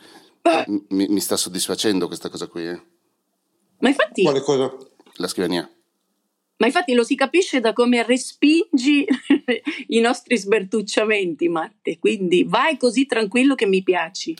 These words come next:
Speaker 2: Tranquilla, sono quarantadue anni che respingo gli sbertucciamenti.
Speaker 3: Hai tutto il diritto di sbagliare, Matte.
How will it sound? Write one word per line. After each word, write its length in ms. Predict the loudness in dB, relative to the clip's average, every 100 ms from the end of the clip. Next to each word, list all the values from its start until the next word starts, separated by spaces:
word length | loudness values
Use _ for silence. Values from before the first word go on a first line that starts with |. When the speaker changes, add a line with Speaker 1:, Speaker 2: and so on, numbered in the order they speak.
| -6
Speaker 2:
Tranquilla, 600 | -2 0 2 4 4 0
sono 180 | -2 -2
quarantadue 480 | 0 0 -2 0 2
anni 200 | 4 2
che 120 | 0
respingo 340 | -6 -6 -6 -6
gli 40 |
sbertucciamenti. 560 | -6 -10 -8 -6 -2 0
Speaker 3:
Hai 80 |
tutto 220 | 0 0 2
il 60 |
diritto 280 | 2 0 -2
di 80 | -2
sbagliare, 400 | 0 0 -2 -6
Matte. 280 | -10 -14